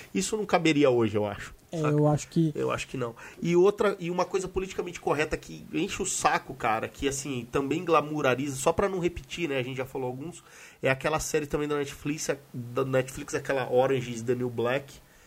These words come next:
Speaker 1: que, assim, cara, é muito cuspir na tua cara, saca? Um monte de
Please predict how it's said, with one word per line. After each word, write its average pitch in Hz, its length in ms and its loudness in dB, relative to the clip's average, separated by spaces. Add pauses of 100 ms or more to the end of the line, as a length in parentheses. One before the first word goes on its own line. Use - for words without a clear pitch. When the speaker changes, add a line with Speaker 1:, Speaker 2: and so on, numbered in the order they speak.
(220)
Speaker 1:
que, - 100 -8
assim, 147 240 -4
cara, 123 460 0 (220)
é 143 140 -4
muito 127 760 -4
cuspir 135 400 -2
na 131 80 2
tua 131 200 -2
cara, 127 680 4 (280)
saca? 143 400 -2
Um 120 60 -2
monte 165 640 0
de 135 260 -10